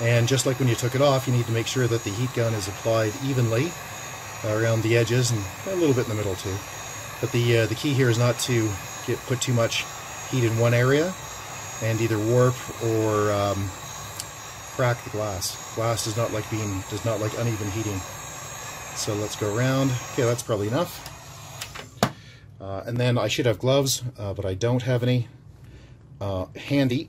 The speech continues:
So I'm just gonna use this with my fingers, quickly push it down, try to squish it in. But once this is done, I'll make sure that this is in a case, a, uh, typical cover, I should say.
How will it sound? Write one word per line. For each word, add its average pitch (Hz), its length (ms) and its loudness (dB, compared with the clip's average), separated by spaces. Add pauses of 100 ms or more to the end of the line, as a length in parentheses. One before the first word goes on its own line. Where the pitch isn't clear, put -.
So 107 240 -2
I'm 117 120 2
just 127 140 0
gonna 110 240 -2 (240)
use 117 300 -4
this 113 200 0
with 107 120 -8
my 92 100 -4
fingers, 139 540 2 (560)
quickly 113 340 -6
push - 260 -6
it 107 100 -8
down, 143 420 2 (640)
try - 160 -6
to 85 80 -10
squish - 440 -2
it 117 60 0
in. 147 240 2 (800)
But 113 80 -4
once 147 240 4
this - 160 0
is 123 80 0
done, 139 240 6
I'll 117 160 4
make 120 140 2
sure 131 160 4
that 113 160 2
this 117 160 0
is 110 100 -2
in 113 80 0
a 98 80 -2
case, 156 500 0 (920)
a, 107 240 0
uh, 98 140 2
typical 113 600 2 (120)
cover, 151 400 2
I 139 60 -2
should 143 200 -2
say. 180 240 4